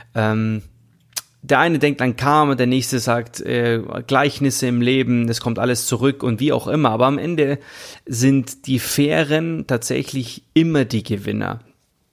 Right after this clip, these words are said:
Und das ist völlig egal, ob im Sport oder im Business,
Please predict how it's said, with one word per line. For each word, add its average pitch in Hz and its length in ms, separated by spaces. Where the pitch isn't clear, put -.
Und 120 140
das 113 120
ist 120 140
völlig 135 320
egal, 123 380
ob 120 140
im 113 80
Sport 120 440
oder 113 180
im 107 120
Business, 120 420